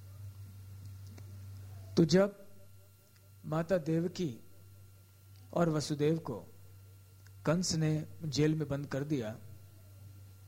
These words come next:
तो आपको मालूम है कि जैसे जैसे छह पुत्र हुए देवकी के, तो कंस जो बड़े क्रूरता से वो आते थे वहां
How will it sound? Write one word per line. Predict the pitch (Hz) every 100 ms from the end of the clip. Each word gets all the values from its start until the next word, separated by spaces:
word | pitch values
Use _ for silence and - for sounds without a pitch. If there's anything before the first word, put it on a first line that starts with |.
| - - - - -
तो | 151
आपको | 151 -
मालूम | 156 147 170 170
है | 151 160 - - - - - - - - - - - - - -
कि | 151 147 131
जैसे | 151 156 175
जैसे | 147 151 160 151 -
छह | - 170
पुत्र | 170 175 160
हुए | 143 139 147 113 - - -
देवकी | 156 151 147 139 139
के, | 131 131 - - - - - - - - - -
तो | 151
कंस | 147 156 175 - - - -
जो | 151 139
बड़े | 151 165 - - - - - - - - -
क्रूरता | 233 285 254 196 160
से | 139 185 - - - - - - - - - - - - 147
वो | 156
आते | 156 196 196
थे | 196
वहां | 190 185 196